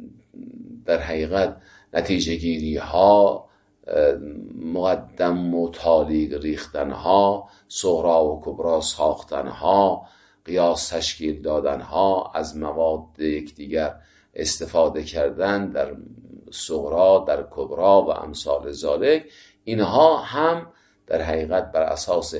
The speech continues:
اذن و تمکین الهی است که خدا این مکنت رو به عقل نظری عطا کرد که عقل نظری بتواند چنین کار رو انجام بدهد. «الی غیر ذلک من انواع التصرفات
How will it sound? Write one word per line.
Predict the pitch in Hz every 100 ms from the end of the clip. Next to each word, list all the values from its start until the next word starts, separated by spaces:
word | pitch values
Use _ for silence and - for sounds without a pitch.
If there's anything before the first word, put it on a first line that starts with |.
| -
اذن | 101 87 78
و | 78 71
تمکین | - 78 71 76 101 82
الهی | 76 76 76 76 - 156
است | 143 -
که | 151 160 160 - _ _ _
خدا | _ 87 95 98 104 - - _ _
این | 95 92 85
مکنت | 78 80 76 135 160 160 -
رو | 76
به | - -
عقل | 90 92 87 76 73
نظری | 73 67 78 92 82 - _ _ -
عطا | 85 131 160
کرد | 165 147 156 151
که | -
عقل | - 82 78 71
نظری | 71 69 -
بتواند | - 101 92 - 92 98 110 113 - _ _
چنین | - 73 73
کار | 73 -
رو | 92 85 90 85 -
انجام | 76 69 82 101 107
بدهد. | - 92 87 95 - - _ _ -
«الی | 90 80 71
غیر | 98 98 80
ذلک | 71 82 73 73 73 -
من | 62 55
انواع | 69 - 82 82
التصرفات | - - - - - - - 65 85 107 127 -